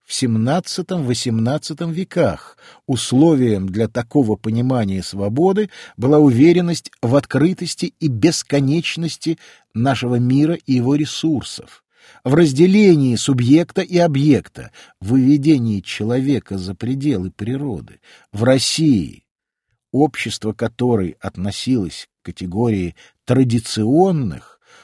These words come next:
в ходе модернизации в начале двадцатого века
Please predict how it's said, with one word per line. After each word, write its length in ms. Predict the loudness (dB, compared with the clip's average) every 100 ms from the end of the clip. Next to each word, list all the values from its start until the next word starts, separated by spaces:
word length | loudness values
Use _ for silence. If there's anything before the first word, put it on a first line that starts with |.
| _
в 140 | _
ходе 260 | 0 2 4
модернизации 1040 | 2 2 0 0 0 4 4 4 -2 -4
в 80 | -2
начале 400 | -2 -2 -2 0
двадцатого 720 | 0 -2 -2 -4 -4 -2 -2
века 560 | -2 0 -2 -4 -14